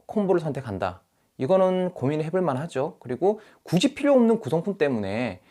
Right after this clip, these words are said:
콤보를 갖다가 돈 들여 사는 거는 조금 낭비라고 볼 수 있어요. 그죠? 그러니까 조금 곰곰이 생각해 봐야 될 부분인데,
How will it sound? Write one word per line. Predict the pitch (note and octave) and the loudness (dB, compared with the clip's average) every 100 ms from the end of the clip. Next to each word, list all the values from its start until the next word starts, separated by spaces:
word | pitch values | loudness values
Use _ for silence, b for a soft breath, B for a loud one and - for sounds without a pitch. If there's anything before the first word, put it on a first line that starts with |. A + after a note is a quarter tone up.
| b b | b b
콤보를 | - A3 G#3 G3 | -2 2 4 4
갖다가 | E3 - D3 | 4 0 -2
돈 | - B2 | 0 0
들여 | D3 | 2
사는 | D3 F3+ F#3+ F#3+ | 0 -2 -4 0
거는 | E3+ D#3 E3+ E3 | 0 0 -2 -4
조금 | G#2 D#3+ D#3+ C3 | -4 -2 -2 -4
낭비라고 | F#2+ B2+ E3 D#3 | -2 -2 0 0
볼 | B2 | -2
수 | G#2 | -8
있어요. | G2 - F#2 E2 - | -10 -6 -8 -8 -14
그죠? | - F2 - _ _ | -16 -16 -18 _ _
그러니까 | - G#2+ G#2+ | -14 -6 -6
조금 | - A2 D3+ | -4 -4 -4
곰곰이 | G#2 A2 D#3 | -2 0 0
생각해 | D#3 F#3 F3 F3 F3+ | -2 -2 -2 0 -4
봐야 | C3+ G2 | -2 -4
될 | A#2 B2+ | -2 -4
부분인데, | G2+ A2+ G2+ E2+ B2 F2+ | -6 -6 -4 -2 -2 -4